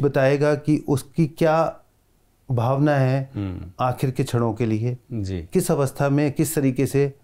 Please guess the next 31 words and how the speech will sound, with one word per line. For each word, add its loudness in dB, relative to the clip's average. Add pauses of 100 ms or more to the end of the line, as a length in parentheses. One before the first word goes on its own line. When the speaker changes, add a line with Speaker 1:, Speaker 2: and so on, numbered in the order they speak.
(240)
Speaker 1:
मरीज 0 (680)
यहाँ 2
से -2
गमन 2
करना -2
चाहता -2
है -6
Speaker 2:
जी। -4
Speaker 1:
इस -8
सांसारिक 0
दुनिया 0
से। -8 (300)
Speaker 2:
हम्म। -6
Speaker 1:
तो 0
ये 2
बहुत -2
अच्छी -2
बात -2
है। -6 (320)
Speaker 2:
हम्म, -4
हम्म, -4
हम्म। -6
Speaker 1:
डॉक्टर्स 0 (420)
मृत्यु 2
को 0
अपना 2
पर्सनल 0
फेलियर 2
मानते 2
हैं 0
Speaker 2:
हम्म। -4